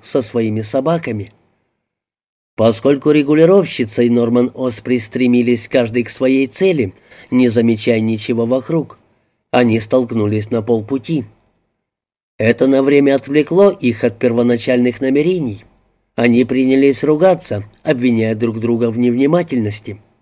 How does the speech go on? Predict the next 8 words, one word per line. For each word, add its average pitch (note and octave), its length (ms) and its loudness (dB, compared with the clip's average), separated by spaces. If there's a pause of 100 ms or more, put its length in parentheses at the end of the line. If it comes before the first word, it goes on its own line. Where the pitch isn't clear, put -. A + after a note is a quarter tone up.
(520)
Джим A#2+ 380 0
был B2 200 0
занят. B2+ 480 -2 (640)
Он A#2+ 220 2
сидел, D3+ 420 2
вперевшись A#2+ 600 0
в C3 120 -2
инструкцию, C#3+ 800 -4